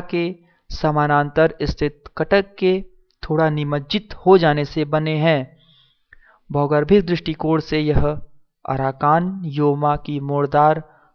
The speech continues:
पर्वत श्रेणियों से संबंधित हैं। इस क्षेत्र की विशिष्ट आकृति पर्वतीय झीलें हैं,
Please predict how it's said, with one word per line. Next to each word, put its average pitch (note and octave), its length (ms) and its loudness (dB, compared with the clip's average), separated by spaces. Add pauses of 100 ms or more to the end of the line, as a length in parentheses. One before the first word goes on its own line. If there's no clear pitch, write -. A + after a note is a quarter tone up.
(140)
पर्वत D3 320 2
श्रेणियों D3+ 520 0
से F3 180 0
संबंधित C3+ 640 -6
हैं। C3+ 380 -4 (640)
इस D3+ 180 -2
क्षेत्र F#3 300 -2
की F#3+ 220 -6
विशिष्ट D3 440 -2 (100)
आकृति E3 520 -4 (200)
पर्वतीय D#3 580 0
झीलें D3 420 4
हैं, C#3+ 300 -4